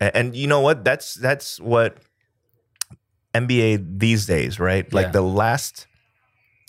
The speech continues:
Speaker 1: person with the killer mentality, quote unquote.
Speaker 2: Mm-hmm.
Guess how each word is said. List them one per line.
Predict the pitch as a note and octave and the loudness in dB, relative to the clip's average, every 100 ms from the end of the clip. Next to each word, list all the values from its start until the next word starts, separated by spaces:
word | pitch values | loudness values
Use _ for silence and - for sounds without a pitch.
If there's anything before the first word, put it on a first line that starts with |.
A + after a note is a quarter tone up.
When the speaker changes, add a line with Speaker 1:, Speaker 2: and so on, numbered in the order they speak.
| - - | -6 0
Speaker 1:
person | G#2 G#2+ G#2+ | 0 0 -4
with | F#2+ | -6
the | G2 | -6
killer | - A2 G#2+ | -2 0 2
mentality, | G2+ F#2+ G#2+ F#2 E2+ | 0 -2 -2 -2 -4
quote | E2 F2 | -6 -4
unquote. | E2 C#2+ D#2 D2 - _ | -4 -4 -4 -6 -8 _
Speaker 2:
Mm-hmm. | G#2+ F#2+ | -6 -4